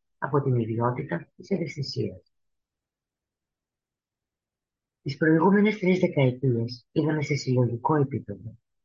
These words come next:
την αποκάλυψη ενός αυξανόμενου αριθμού από ανισορροπίες,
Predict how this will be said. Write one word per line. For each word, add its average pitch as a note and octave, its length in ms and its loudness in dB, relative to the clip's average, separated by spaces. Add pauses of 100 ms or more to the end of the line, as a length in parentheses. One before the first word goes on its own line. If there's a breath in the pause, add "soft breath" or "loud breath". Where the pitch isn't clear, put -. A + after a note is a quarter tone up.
(140)
την D3 160 2
αποκάλυψη D#3 640 0
ενός D3+ 240 -4
αυξανόμενου D3 800 0
αριθμού C3+ 440 2
από B2+ 160 0
ανισορροπίες, A2 1000 -4